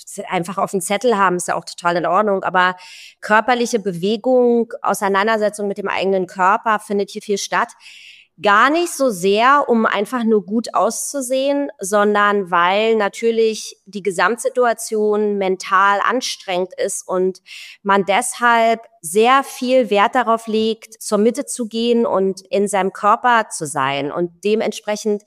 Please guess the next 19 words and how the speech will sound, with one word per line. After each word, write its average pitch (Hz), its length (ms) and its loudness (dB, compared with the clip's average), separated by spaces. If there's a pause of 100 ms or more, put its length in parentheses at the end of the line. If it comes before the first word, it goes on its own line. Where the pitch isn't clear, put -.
(400)
hast 226 240 0
du 233 60 -4
hier 214 220 0
einfach 202 360 -4
wahnsinnig 214 520 0
viel. 208 400 -2
Also 196 160 -6
du - 60 -18
kannst 214 260 -4
jeden 240 240 0
Tag 220 280 -2
abends 214 640 2
am, 202 420 2
am 202 200 0
Beach 214 560 -6
mit 202 220 -4
Gruppen 220 280 -4
Yoga 220 360 4
machen, 190 680 0